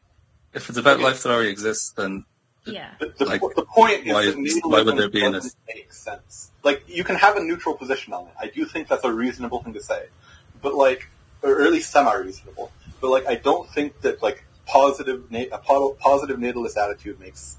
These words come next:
Speaker 2: any sense. I think it leads to completely wacky conclusions every time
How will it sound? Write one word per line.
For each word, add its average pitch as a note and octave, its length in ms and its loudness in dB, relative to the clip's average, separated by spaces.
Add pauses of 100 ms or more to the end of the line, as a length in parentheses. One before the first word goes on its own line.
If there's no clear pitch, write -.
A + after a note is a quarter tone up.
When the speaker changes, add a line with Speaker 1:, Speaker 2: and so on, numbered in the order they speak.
Speaker 2:
any A2 220 -6
sense. - 300 -16
I A#2+ 80 -8
think C3 160 -8
it C#3 100 -8
leads A#2 240 -6
to - 100 -20
completely A#2 600 -12 (360)
wacky - 320 -4
conclusions F#2 560 -18
every - 200 -14
time - 160 -20